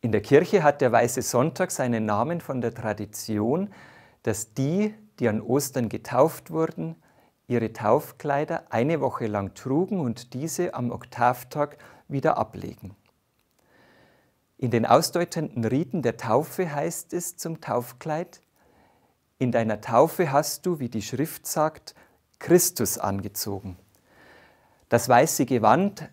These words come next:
sei euch ein Zeichen für diese Würde. Bewahre sie, eben die Würde, für das ewige Leben."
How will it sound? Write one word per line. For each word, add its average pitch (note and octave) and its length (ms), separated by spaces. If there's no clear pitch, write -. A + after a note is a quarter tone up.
sei D3 360
euch D#3 260
ein G#2+ 140
Zeichen D#3+ 560
für D#3+ 160
diese D3+ 340
Würde. A2+ 480
Bewahre B2 480
sie, F3+ 480
eben B2 260
die F#2+ 200
Würde, E3+ 460
für - 220
das A2+ 220
ewige A#2+ 420
Leben." A#2+ 380